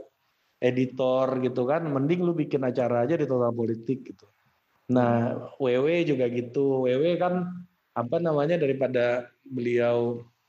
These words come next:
Speaker 1: repot-repot lagi bangun channel baru, ya mending
Speaker 2: Iya, iya.
Speaker 1: taruh di sini gitu. Dan
Speaker 2: Jadi
Speaker 1: channel barunya mau jalan terus, jalan terus
Speaker 2: Iya,
Speaker 1: aja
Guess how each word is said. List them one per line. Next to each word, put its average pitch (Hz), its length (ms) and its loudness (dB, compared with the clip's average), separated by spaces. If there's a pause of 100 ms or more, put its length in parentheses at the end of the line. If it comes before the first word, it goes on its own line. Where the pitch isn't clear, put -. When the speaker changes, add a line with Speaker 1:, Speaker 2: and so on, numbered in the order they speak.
(1000)
Speaker 1:
repot-repot 123 640 2
lagi 131 480 0
bangun 123 480 -2 (400)
channel 123 320 2
baru, 131 640 2 (560)
ya 117 200 2
mending 127 320 0
Speaker 2:
Iya, - 100 -2 (100)
iya. - 120 -16 (160)
Speaker 1:
taruh 117 320 2
di 120 80 0
sini 135 480 0
gitu. 117 400 0
Dan 135 240 0
Speaker 2:
Jadi 160 160 0
Speaker 1:
channel 139 160 0
barunya 139 480 0
mau 185 80 2
jalan 131 320 0
terus, 180 160 2
jalan 113 320 0
terus 107 160 0
Speaker 2:
Iya, 120 160 0
Speaker 1:
aja 123 200 0